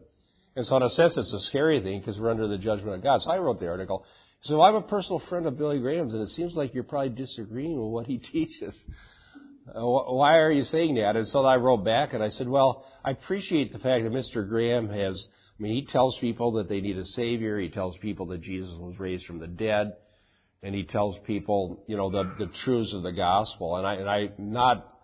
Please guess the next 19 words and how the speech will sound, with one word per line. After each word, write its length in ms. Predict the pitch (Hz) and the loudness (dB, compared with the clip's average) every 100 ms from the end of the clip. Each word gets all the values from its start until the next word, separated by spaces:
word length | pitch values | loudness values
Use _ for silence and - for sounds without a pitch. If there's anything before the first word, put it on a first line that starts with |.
| _ _ _ _ _ _ | _ _ _ _ _ _
trying 260 | - 110 101 | -2 -2 -2
to 60 | |
criticize 540 | 92 117 101 - 95 95 | -2 -4 -2 -2 -4 -2
that, 160 | 101 | -4
but 100 | 92 | -2
I 60 | 98 | -2
do 180 | 107 135 | -2 -2
think 300 | - 107 - | -2 -4 -2
we 140 | 104 | -4
need 240 | 104 110 107 | -2 -4 -4
to 100 | 90 | -8
take 300 | - 110 - | -6 -8 -6
the 80 | |
Joel 260 | 90 95 113 | -6 -2 -2
passage 540 | - 104 90 95 87 | -2 -4 -4 -4 -8
in 100 | 92 | -8
its 160 | 87 80 | -8 -6
own 180 | 104 87 - | -6 -6 -12
context 720 | 110 120 107 92 87 - | -10 -10 -8 -8 -8 -10